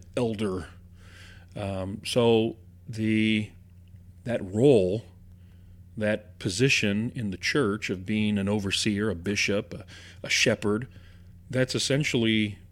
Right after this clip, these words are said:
yours to lose, um, by not living a life of character and integrity, not being sober-minded, dignified, self-controlled,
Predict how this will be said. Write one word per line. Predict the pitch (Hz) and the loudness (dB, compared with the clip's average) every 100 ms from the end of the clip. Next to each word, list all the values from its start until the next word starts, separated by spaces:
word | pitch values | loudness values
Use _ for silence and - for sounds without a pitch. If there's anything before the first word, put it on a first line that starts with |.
| - - | -20 -10
yours | 113 117 110 | -2 0 0
to | 101 | -2
lose, | 98 135 95 101 104 - - - - - - - - | 0 2 0 -4 -8 -8 -14 -20 -20 -20 -20 -20 -10
um, | 104 95 95 | -6 -4 -4
by | 98 | -2
not | 101 110 123 | 0 0 0
living | 117 110 104 | 0 0 0
a | |
life | 104 104 104 | 0 -2 -4
of | 98 | -8
character | - 117 107 - 113 104 104 - | 0 2 2 0 0 2 -2 -6
and | 110 92 | -8 -8
integrity, | 90 - 113 110 110 107 101 - - - - - - | -6 -4 -2 -2 -2 -2 -4 -8 -20 -20 -20 -20 -8
not | 98 107 | -6 -4
being | 110 98 | -2 -2
sober-minded, | - 110 107 101 104 104 90 | 0 0 0 0 0 0 -2
dignified, | 104 104 101 107 101 | -4 -4 -6 -6 -6
self-controlled, | - 107 98 101 - 113 104 104 104 98 | -6 -8 -8 -10 -6 -2 0 0 0 -2